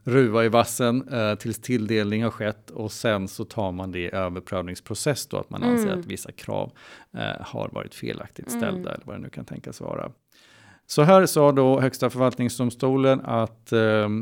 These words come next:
Speaker 1: man har en aktivitetsplikt som leverantör att ställa frågor till den upphandlande organisationen och eventuellt då kunna reda ut sånt som är oklart då innan,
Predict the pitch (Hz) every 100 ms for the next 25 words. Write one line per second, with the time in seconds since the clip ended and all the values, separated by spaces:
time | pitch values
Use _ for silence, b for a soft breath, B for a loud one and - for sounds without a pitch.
0 | 117 113 107 104 104 98 113 101 101 -
1 | 107 101 98 104 139 - 147 156 147 -
2 | - 135 143 - - 139 135 123 123 127
3 | 123 120 131 156 120 - - 131 110 110
4 | - 151 127 120 131 - 120 120 127 127
5 | 117 113 113 113 113 113 113 - 113 120
6 | 117 117 127 B B B B 127 117 -
7 | 113 110 113 - 98 101 104 - 104 98
8 | 107 107 107 170 170 131 - - 104 107
9 | - - - - 135 147 143 135 104 -
10 | - - - - - - 127 101 - -
11 | 110